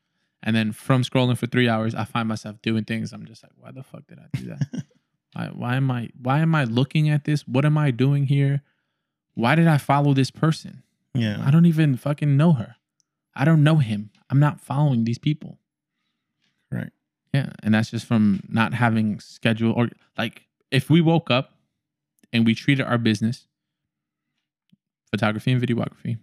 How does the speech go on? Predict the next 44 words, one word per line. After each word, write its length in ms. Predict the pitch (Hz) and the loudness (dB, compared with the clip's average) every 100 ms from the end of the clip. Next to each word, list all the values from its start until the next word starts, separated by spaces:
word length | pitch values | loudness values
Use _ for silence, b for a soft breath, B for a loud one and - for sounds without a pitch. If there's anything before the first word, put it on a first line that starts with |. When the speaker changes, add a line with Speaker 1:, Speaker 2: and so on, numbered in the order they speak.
| _ _ _ _ | _ _ _ _
Speaker 1:
how 140 | - 120 | -4 -2
we 100 | 120 | -2
treat 260 | - 120 - | -2 -4 -4
our 140 | 113 | -6
day 180 | 110 107 | -4 -4
job, 280 | 110 120 143 _ _ _ _ _ _ _ _ _ _ _ _ _ | -4 -6 -8 _ _ _ _ _ _ _ _ _ _ _ _ _
we 220 | 113 123 | -2 2
would 140 | 120 110 | 2 2
be 120 | 117 | 0
in 80 | 113 | 0
a 60 | |
different 260 | 107 110 107 | -4 -8 -4
place. 200 | 131 113 | -2 -2
If 120 | 117 | -2
I 80 | 120 | 0
woke 260 | 117 113 113 | 2 0 -2
up 80 | |
and 100 | 117 | -2
I 40 | 110 | -2
had 200 | 104 110 | -4 -6
a 60 | |
scheduled 440 | 107 - 113 123 117 | -6 -4 0 0 -2
eight 160 | 117 110 | -6 -6
hours, 340 | 113 107 117 _ _ _ _ _ | -8 -8 -12 _ _ _ _ _
today 360 | - 110 139 | -4 0 0
from 240 | 139 113 107 | -2 -2 -2
ten 360 | - 147 160 156 | 0 2 2 0
to 120 | 131 | -4
two, 380 | - 185 196 202 _ | -2 2 2 2 _
I'm 100 | 120 | 0
gonna 160 | 120 117 | 2 2
do 220 | 110 110 113 - | 2 -2 -2 -2
A, 120 | 117 | 0
B, 140 | 113 | 0
C. 300 | 113 - - _ _ _ _ - | -4 -8 -18 _ _ _ _ -4
And 140 | 113 | 0
then 320 | 113 110 107 - - | 2 0 -4 -6 -8
I'm 60 | |
gonna 100 | 107 | -6
take 180 | - 104 | -6 -6
a 120 | 101 98 - - | -6 -6 -12 -10
one 160 | 120 | -6
hour 200 | 127 135 | -4 -2
lunch. 340 | 143 160 160 | -2 -2 -4